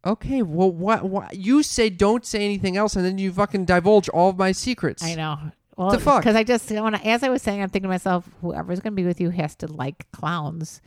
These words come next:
Speaker 2: and that's a clowny thing to do. So they're gonna be like, "Oh, of course he likes to listen to Willy Wonka
Speaker 1: <laughs>
Speaker 2: a-, a-, as he's driving in the car instead of, like, regular
Speaker 1: You
Speaker 2: music
Speaker 1: know
Speaker 2: like a
Speaker 1: I'm,
Speaker 2: normal human being
Speaker 1: I'm
Speaker 2: listens
Speaker 1: not.
Speaker 2: to."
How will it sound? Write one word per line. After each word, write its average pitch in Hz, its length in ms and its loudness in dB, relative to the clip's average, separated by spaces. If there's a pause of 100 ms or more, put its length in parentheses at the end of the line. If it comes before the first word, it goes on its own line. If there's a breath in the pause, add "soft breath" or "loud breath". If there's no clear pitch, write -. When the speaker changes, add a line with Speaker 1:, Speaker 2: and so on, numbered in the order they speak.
(140 soft breath)
Speaker 2:
and - 280 2
that's 175 160 0
a 175 40 0
clowny 170 440 -2
thing 175 200 -4
to 170 80 -10
do. 175 380 2
So 170 300 0
they're 165 160 2
gonna 180 220 0
be 170 140 2
like, 170 280 2
"Oh, 214 140 2
of 190 100 0
course 233 380 -2
he 214 100 -6
likes 170 280 -4
to 185 60 -6
listen 170 260 -6
to 170 100 -10
Willy 156 240 -4
Wonka 147 480 -4
Speaker 1:
<laughs> - 80 -6
Speaker 2:
a-, - 360 2
a-, 160 440 -4
as 156 160 -2
he's 165 120 -4
driving 156 340 -4
in 156 80 -6
the 156 60 -10
car 170 280 -6
instead 160 300 -6
of, 160 140 -6
like, 170 140 -2 (180)
regular 165 680 0
Speaker 1:
You 160 80 -8 (240)
Speaker 2:
music 165 480 4
Speaker 1:
know 180 140 6
Speaker 2:
like 160 180 4
a - 20 0
Speaker 1:
I'm, 160 60 -2
Speaker 2:
normal 165 320 0
human 160 340 -4
being 151 220 -6
Speaker 1:
I'm 151 160 -4
Speaker 2:
listens - 20 -2
Speaker 1:
not. 165 220 0
Speaker 2:
to." 139 40 -6